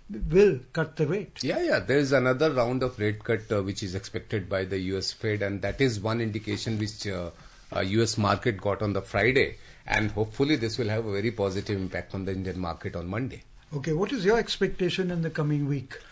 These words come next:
Speaker 2: Coming week, uh, there are a lot of things, but one thing which is very clear that first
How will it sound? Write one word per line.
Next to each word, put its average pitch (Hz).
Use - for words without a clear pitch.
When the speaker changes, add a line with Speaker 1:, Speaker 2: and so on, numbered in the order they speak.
Speaker 2:
Coming 208
week, 202
uh, 156
there 143
are 151
a -
lot 139
of -
things, 135
but 120
one 110
thing 151
which 123
is 120
very 104
clear 113
that 107
first 147